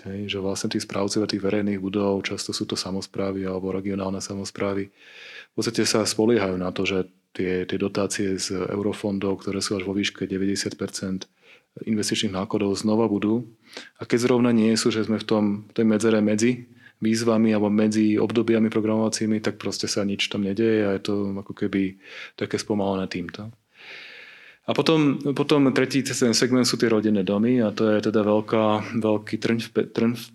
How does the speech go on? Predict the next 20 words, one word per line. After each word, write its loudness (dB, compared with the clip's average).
pete, 0
e, -10
slovenskom, 0
slovenskej, 2
lebo, 4
e, -2
tam 2
máme 4
teraz 4
ako -8
to 4
aktuálne 2
a 2
veľmi 2
dobré 2
údaje 4
práve 0
zo 0
sčítania 0
obyvateľov, 0